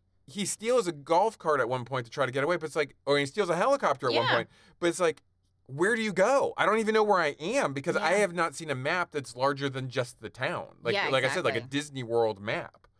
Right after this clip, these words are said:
Speaker 2: Yeah, you could be anywhere.
Speaker 1: Yeah, he has no idea.
Speaker 2: Yeah.
Speaker 1: It could be the Czech Republic.
Speaker 2: Could be in the Czech Republic.
Speaker 1: <laughs> Uh,
Speaker 2: Croatia, which is absolutely beautiful.
Speaker 1: Now, do, why do you think he's number six? Like, do you think the six
Speaker 2: I don't
Speaker 1: have
Speaker 2: know, because he is up high in, on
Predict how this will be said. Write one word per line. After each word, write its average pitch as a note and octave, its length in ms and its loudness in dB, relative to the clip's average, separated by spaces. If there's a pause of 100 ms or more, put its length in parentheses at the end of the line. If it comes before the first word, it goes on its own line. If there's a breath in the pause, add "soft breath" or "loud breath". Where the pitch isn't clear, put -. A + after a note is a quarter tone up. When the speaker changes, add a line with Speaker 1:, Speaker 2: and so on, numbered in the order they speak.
Speaker 2:
Yeah, A3+ 160 0
you G3+ 160 -4
could A3+ 160 -10
be F#3 160 -2
anywhere. E3 420 -4 (300)
Speaker 1:
Yeah, C#3+ 280 0 (180)
he C3 160 -6
has D3 120 2
no E3 220 2
idea. D#3+ 340 2
Speaker 2:
Yeah. A#3 180 -6 (260)
Speaker 1:
It - 40 -20
could B2+ 100 -6
be B2 80 0
the G#2 60 -8
Czech A2 200 -2
Republic. C3+ 540 0
Speaker 2:
Could F3 140 -6
be F3 80 -8
in G#3 80 -6
the A3 80 -6
Czech A#3 180 -16
Republic. B3 340 -18
Speaker 1:
<laughs> - 320 -16
Uh, C#3+ 140 4
Speaker 2:
Croatia, D#3 460 0
which D3+ 200 -14
is D3 100 -10
absolutely G3 680 -2
beautiful. B2+ 520 -20 (220)
Speaker 1:
Now, E3+ 280 8
do, G3+ 200 -8
why A3+ 180 6
do F4 60 2
you E4+ 80 4
think C4+ 220 -6
he's F#3 220 -8
number D3+ 300 2
six? - 680 -2
Like, E3 160 0
do G#3+ 80 -8
you A#3+ 40 -6
think D4 200 -16
the D#4 80 -6
six C4 240 -2
Speaker 2:
I E4 80 2
don't G4 120 2
Speaker 1:
have - 80 0
Speaker 2:
know, D4+ 200 4
because A3 380 -6
he D#4 200 -6
is A#3 220 0
up A3+ 320 0
high F#3+ 600 -2 (120)
in, F#3+ 160 -8 (160)
on F3+ 320 -2